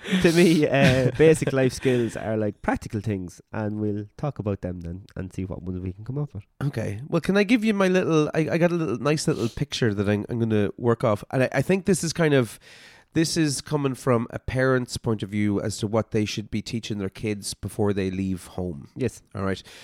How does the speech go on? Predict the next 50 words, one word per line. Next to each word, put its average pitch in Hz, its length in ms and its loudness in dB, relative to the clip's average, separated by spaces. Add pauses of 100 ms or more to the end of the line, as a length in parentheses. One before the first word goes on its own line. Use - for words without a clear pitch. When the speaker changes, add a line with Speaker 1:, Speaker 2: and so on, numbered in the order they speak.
(120)
Speaker 2:
So, 110 400 4 (140)
um, 107 540 0
the 120 120 0
very, 165 320 4
very 165 180 2
top 143 280 0
one 107 260 2
up - 160 -4
here 101 320 2
is 101 400 -2 (160)
basic 123 380 0
first - 320 -4
aid. 95 320 -6 (760)
Speaker 1:
Yeah, 117 220 -2
so - 140 -8
that's 160 220 0
a 156 40 2
really 143 200 2
big 107 180 -2
one. 87 160 -2
So - 120 -12
that's 120 200 -6
very 123 180 0
important. 98 360 -4 (260)
And 104 180 -4
it 110 40 0
was 113 100 -2
actually 135 220 0
on 110 60 0
the 107 60 -2
news 110 320 0
earlier 101 360 0
on, 101 260 -2
and, 92 320 -6
um, 87 520 -6 (380)
um, 82 540 -6
they 92 100 -4
were 87 60 -2
talking 95 260 -4
about 87 160 -4
'cause, 85 280 -6
uh, 82 340 -6
our 82 140 -6 (440)
brother, 98 300 0
although 92 300 -2
<laughs> - 60 -14
the - 80 -12
brother 98 200 -2
was 82 140 -6
paramedic, 95 400 -4